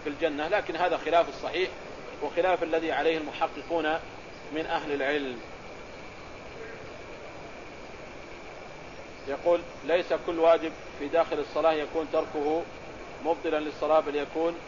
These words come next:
إثم وصلاته صحيحة، مثل آمين فهي واجبة، وجود الأمر في ذلك، وكذلك الجهر في الجهرية فإنه واجب،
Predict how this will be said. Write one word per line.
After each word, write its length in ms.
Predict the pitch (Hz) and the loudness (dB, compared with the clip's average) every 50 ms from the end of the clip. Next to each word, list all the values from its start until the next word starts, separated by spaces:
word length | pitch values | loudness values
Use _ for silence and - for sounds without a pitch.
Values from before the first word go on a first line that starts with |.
| - - - - - - - - - - - - | -12 -12 -12 -12 -12 -12 -12 -12 -12 -10 -2 2
إثم 380 | 147 170 156 165 160 156 156 139 | 2 2 4 2 0 0 0 -2
وصلاته 420 | 139 131 - 151 156 156 156 151 135 - | -4 0 2 4 4 4 4 0 -2 -2
صحيحة، 340 | 135 156 160 - 147 143 | -2 -2 -2 -2 -2 -2
مثل 260 | 143 156 151 156 160 156 160 - - - - - - - - - - - | -2 -2 0 0 -2 -2 -4 -6 -12 -12 -12 -12 -12 -12 -12 -10 -6 -2
آمين 340 | 139 147 151 160 165 160 151 | -2 0 0 0 0 -2 -2
فهي 260 | - 151 139 143 143 | -2 -2 -2 0 2
واجبة، 500 | 139 143 156 160 156 139 143 135 147 156 151 - - - - - - - - - - - - | 4 6 6 6 6 4 2 0 0 0 0 -2 -8 -12 -12 -12 -12 -12 -12 -12 -12 -8 -6
وجود 220 | 135 139 156 151 160 | -4 -2 -2 0 0
الأمر 260 | 156 156 165 160 147 - | 0 2 0 0 -2 -4
في 60 | 143 143 | -2 2
ذلك، 340 | 143 156 156 147 151 - - - - - - - - - - - - - - - - - | 4 4 4 4 4 0 -2 -4 -10 -12 -12 -12 -12 -12 -12 -12 -12 -12 -12 -10 -6 -6
وكذلك 760 | 135 127 - 156 151 165 160 156 156 147 - 151 156 160 170 - - - - - - - - - - - - - - - - - - - - - - - - - - - - - | -4 -2 0 2 4 4 4 4 2 0 0 2 2 2 2 0 -4 -10 -12 -12 -12 -12 -12 -12 -12 -12 -12 -12 -12 -12 -12 -12 -12 -12 -12 -12 -12 -12 -12 -12 -12 -8 -4 -2
الجهر 360 | 135 143 - 165 160 151 139 | -2 0 2 2 2 2 2
في 80 | 131 143 | 0 -4
الجهرية 460 | 139 135 147 139 139 151 156 156 139 | -4 -2 0 0 0 0 0 0 0
فإنه 340 | - 147 151 151 151 139 139 | 0 0 -2 -2 -2 -2 0
واجب، 380 | 139 147 160 156 147 143 147 | 4 6 6 6 6 2 -2